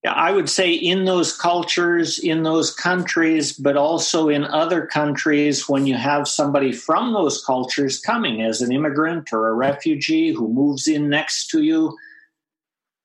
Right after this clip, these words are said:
and you're trying to befriend them, but you may be unknowingly building walls. So the Global Mission Center's website,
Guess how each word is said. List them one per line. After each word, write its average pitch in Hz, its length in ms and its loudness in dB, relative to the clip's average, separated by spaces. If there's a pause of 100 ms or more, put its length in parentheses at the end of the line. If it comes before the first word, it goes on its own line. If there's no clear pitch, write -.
and 127 400 0 (100)
you're 139 460 2
trying 151 440 0
to 139 260 0 (260)
befriend 175 600 0
them, 147 340 -2 (360)
but 135 280 -2
you 139 80 2
may 156 240 2
be 147 340 0 (160)
unknowingly 139 760 2
building 127 420 2
walls. 131 500 0
So 117 220 -2
the 117 80 0
Global 143 400 0
Mission 160 360 0
Center's 165 680 0
website, 139 920 0